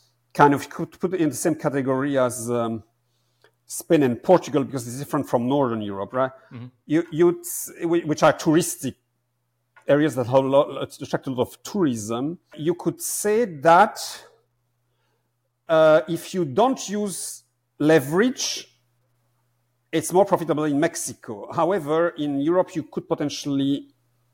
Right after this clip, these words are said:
Speaker 1: more easily get bank loans at better conditions than you could get in Mexico,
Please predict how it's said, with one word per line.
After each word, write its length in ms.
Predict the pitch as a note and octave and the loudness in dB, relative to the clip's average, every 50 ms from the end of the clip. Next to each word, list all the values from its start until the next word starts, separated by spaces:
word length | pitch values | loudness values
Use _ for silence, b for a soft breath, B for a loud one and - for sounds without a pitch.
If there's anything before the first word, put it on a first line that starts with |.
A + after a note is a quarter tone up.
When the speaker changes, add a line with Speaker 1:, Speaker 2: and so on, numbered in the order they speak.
| _ _ _ _ _ _ _ _ _ _ _ _ _ _ | _ _ _ _ _ _ _ _ _ _ _ _ _ _
Speaker 1:
more 280 | C3 C3+ C#3 C#3+ D3 - | -2 2 4 4 4 2
easily 360 | C#3+ C#3+ B2+ A2+ C3 C3 C#3 | 0 -2 0 0 0 0 0
get 240 | B2 A2 B2 - _ _ _ _ A2+ G#2+ - _ - A#2 | 0 -2 -4 -6 _ _ _ _ -20 -20 -20 _ -2 2
bank 400 | - C3 C3 C3 B2 - - - | 4 4 4 4 0 -6 -6 -2
loans 340 | C#3 B2 B2+ B2+ C3+ B2+ - | 0 2 2 2 0 0 0
at 120 | A#2+ A2 G#2 | -2 -2 -2
better 220 | A2+ A2 - B2+ A2 | -4 -4 -2 -4 -4
conditions 760 | - - - B2 A2+ G2+ A#2+ A#2+ - - B2 A2+ A2 G2+ | -4 -4 -4 -4 -4 -4 -4 -8 -6 -6 -4 -4 -4 -4
than 180 | G#2 G#2 G#2+ G#2 | -4 -4 -4 -4
you 100 | G#2 G#2 | -4 -4
could 140 | - A#2+ G2+ | -4 -4 -4
get 140 | B2+ A2 A2 | -2 -2 -2
in 100 | G#2 G#2+ | -2 -2
Mexico, 680 | A2+ A2+ - - - - - _ - A2+ B2 C3+ b | -2 -2 -2 -4 -6 -6 -8 _ -2 0 0 0 b